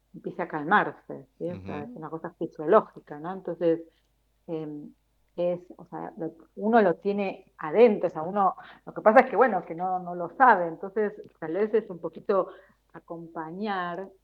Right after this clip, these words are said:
Speaker 1: ¿sí? a esta sabiduría interna que todos tenemos, y, bueno, y cómo, cómo poder contactarse con eso, ¿no? Yo creo que,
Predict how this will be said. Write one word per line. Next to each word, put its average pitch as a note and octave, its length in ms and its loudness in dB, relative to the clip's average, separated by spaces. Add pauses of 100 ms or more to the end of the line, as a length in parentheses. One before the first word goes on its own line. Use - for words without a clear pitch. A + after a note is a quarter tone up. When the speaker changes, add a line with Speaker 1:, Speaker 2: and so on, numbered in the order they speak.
(120)
Speaker 1:
¿sí? F#3 180 0
a F#3+ 60 0
esta F#3 220 -6
sabiduría F3 760 2
interna G#3+ 520 -2
que E3 100 -10
todos A#3 360 -2
tenemos, F#3 540 -8 (560)
y, D#3+ 340 -12 (360)
bueno, G3 200 -12
y D#3+ 80 -14
cómo, G3 640 -8
cómo F3+ 540 -12
poder F#3 260 -10
contactarse E3+ 760 -4
con D3+ 200 -14
eso, C#3 260 -18
¿no? E3+ 180 -12
Yo F3 100 -10
creo D3 220 -2
que, D3+ 240 -6